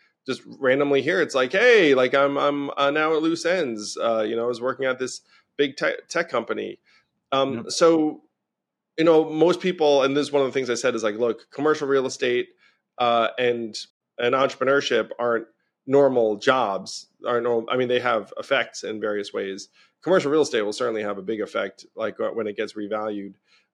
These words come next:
Speaker 1: Um, residential affects a lot more people. Um, but I,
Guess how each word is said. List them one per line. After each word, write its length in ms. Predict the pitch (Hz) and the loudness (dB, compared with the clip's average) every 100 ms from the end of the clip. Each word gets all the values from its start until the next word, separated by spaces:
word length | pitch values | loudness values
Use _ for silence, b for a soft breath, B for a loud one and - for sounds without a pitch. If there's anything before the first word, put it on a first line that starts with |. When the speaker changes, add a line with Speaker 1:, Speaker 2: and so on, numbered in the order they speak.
| - | -6
Speaker 1:
Um, 300 | 120 113 135 | -2 -2 2
residential 540 | 143 139 147 143 139 | 2 6 4 4 2
affects 320 | 123 123 120 120 | 2 0 -4 -2
a 40 | |
lot 220 | 120 110 | -2 -2
more 160 | 120 107 | -4 -6
people. 500 | - 117 127 135 - _ _ _ _ | -8 -6 -6 -6 -10 _ _ _ _
Um, 300 | 131 123 120 - | -2 0 -2 -6
but 160 | 139 135 | 2 4
I, 140 | 131 | 4